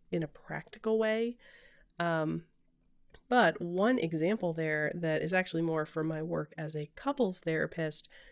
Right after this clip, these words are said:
when I'm working with couples on how to handle conflict, um, how to calm things down, and, you know,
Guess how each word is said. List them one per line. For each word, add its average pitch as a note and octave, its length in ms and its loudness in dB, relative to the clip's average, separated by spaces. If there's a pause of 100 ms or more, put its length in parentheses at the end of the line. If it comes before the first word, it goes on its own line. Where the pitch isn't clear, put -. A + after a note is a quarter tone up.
(380)
when F3+ 200 2
I'm G#3 160 4
working D4 400 4
with C4 160 4
couples D#3+ 580 -2
on D#3+ 200 -6
how D#3+ 380 -4
to E3 420 0 (320)
handle E3 260 -2
conflict, E3 720 -6 (720)
um, E3 500 -4 (360)
how E3 100 -8
to D#3+ 80 -6
calm D#3+ 380 -2
things F#3 340 0
down, E3+ 540 0
and, E3+ 260 0
you G3 80 -2
know, E3 220 -4